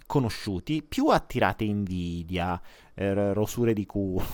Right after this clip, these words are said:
<laughs> devo dire rosure di culo, eh, di tutto di più. Perché è gente fondamentalmente che non ha una propria missione e deve, eh, sparlar sulla vostra. Non ha i propri castelli, deve, deve, deve cercare di abbattere quelli degli altri. Perché come al solito,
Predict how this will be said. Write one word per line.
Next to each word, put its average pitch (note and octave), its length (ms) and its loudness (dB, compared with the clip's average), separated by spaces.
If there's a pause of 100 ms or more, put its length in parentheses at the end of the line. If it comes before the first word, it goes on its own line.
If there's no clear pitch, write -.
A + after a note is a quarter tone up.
(140)
<laughs> - 220 4
devo C3+ 320 4
dire A#2+ 160 -2
rosure G2 240 -2
di F2 120 -4
culo, F2+ 200 -6 (520)
eh, A2 560 2
di E4 140 4
tutto D4 220 6
di A2+ 120 2
più. D#2+ 220 -4 (380)
Perché - 280 2
è G3 40 -2
gente D#3+ 300 0
fondamentalmente C#3 760 2
che G2+ 60 2
non B2 100 2
ha C3+ 60 6
una G#2+ 140 2
propria A2+ 260 2
missione G#2+ 500 0
e A2+ 140 -2
deve, F2+ 400 4
eh, E2+ 160 -6
sparlar F#2 440 0
sulla E2+ 200 -6
vostra. D2 320 -6
Non G#2+ 100 2
ha A2 80 4
i G#2 60 0
propri A2 280 2
castelli, G#2+ 520 0
deve, F2 280 -2
deve, E2+ 500 -4
deve E2+ 200 -6
cercare F#2+ 320 -4
di F2 60 -2
abbattere E2 480 -2
quelli D#2 160 -4
degli C#2+ 200 -8
altri. - 280 -12
Perché A3+ 220 0
come A3+ 180 0
al F#3+ 100 -2
solito, D3 400 2